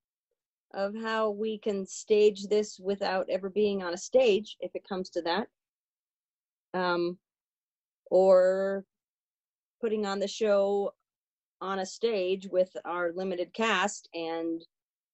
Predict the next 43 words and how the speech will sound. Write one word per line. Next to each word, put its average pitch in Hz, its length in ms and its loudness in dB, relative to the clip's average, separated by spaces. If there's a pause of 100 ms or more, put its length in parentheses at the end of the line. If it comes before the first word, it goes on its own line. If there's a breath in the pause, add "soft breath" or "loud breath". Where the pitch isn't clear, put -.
projecting 196 560 2
it - 120 -4
to 175 80 -6
people 156 360 -2
if 160 120 -2
we 165 100 -4
can't 156 260 -2 (100)
have 165 160 -2
an 147 100 0
audience 160 580 2
there. 160 440 4 (460)
Um, 156 360 0 (600)
maybe 170 200 -2
sending 170 400 -2
out, 165 240 0 (560)
you 165 120 -8
know, 170 100 -4
live 170 380 4
stream 180 500 -2
of 151 300 -2
the 165 60 2
show, 165 500 2 (960)
um, 156 280 -4
just - 260 -8
so 156 320 2
we'd 160 200 -4
be 160 120 0
able 160 140 -2
to 156 80 -2
share 175 300 6
it - 80 0
with 156 140 -4 (200)
friends 160 320 -4
and 143 180 -6
family 165 420 -2
and, 131 140 -4 (320)
and 160 180 -2
everyone. 147 500 -2 (380)
So 160 220 4
we're 160 200 4
at 139 80 0
least 185 240 -2
performing 190 680 4